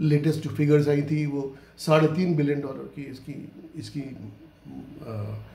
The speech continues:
इसकी market value बनाई, बताई गई है, इसकी brand value आईपीएल की। तो अब जो, जो ad bookings हो चुकी हैं, वो कौन कौन से हैं? जैसे consumer durables हैं, ई-कॉमर्स है, digital payments है,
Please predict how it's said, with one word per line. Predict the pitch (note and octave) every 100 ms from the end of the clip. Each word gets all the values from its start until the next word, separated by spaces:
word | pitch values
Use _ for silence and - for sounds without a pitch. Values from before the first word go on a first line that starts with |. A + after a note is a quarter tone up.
| - -
इसकी | - G#2
market | A#2+ A2+ C#3
value | C#3 C3 C#3
बनाई, | C3+ A#2+ A2+
बताई | A2+ G#2+ A2
गई | A2
है, | A2 A2 -
इसकी | G#2+ C3
brand | B2 C#3 C#3+ C#3
value | A#2 A2 A2 - - - - - -
आईपीएल | C3 G#2+ B2
की। | A2 A2 G#2+ - - - - - - - - - -
तो |
अब | E4 - D4+ A#3
जो, | D#4 E4 - -
जो | D#3+ A#3 -
ad | F3+ G#3 C#4
bookings | G3+ A3 B3+ B3 -
हो | G3+
चुकी | - G3 G#3+
हैं, | E3 C#3 E3+ G#3
वो | F#3 A3+ E4+ - - _ _ - - -
कौन | G3+ C4
कौन | B3+
से | B3 A#3
हैं? | G3+ F#3+ D3
जैसे | E3 G3
consumer | F3+ F3 G#3 G3+
durables | F3+ F3+ F3 D3
हैं, | D3 C#3 C3 B2+ D#3
ई-कॉमर्स | G3 G3 F#3 E3+ E3 D#3+
है, | C#3+ C#3 A#2 D#3
digital | G#3+ A3+ G3+
payments | F#3+ F3 F3 F3
है, | C#3+ C3 -